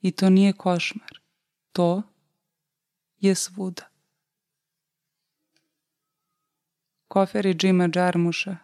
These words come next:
autor Petar Matović. Čitala Ana Marija Grbić. Produkcija A R G H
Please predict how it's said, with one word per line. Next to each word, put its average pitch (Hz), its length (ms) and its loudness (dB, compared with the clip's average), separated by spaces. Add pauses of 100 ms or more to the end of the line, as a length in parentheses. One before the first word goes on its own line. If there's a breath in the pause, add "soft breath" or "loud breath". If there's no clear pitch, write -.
(160)
autor 185 560 -2 (680)
Petar 185 380 -2
Matović. 185 800 -2 (680)
Čitala 180 600 -2 (560)
Ana 175 260 2
Marija 170 460 0
Grbić. 185 560 -8 (600)
Produkcija 185 760 -4 (1120)
A 185 160 4
R 180 140 0
G 170 160 -6
H 190 360 -6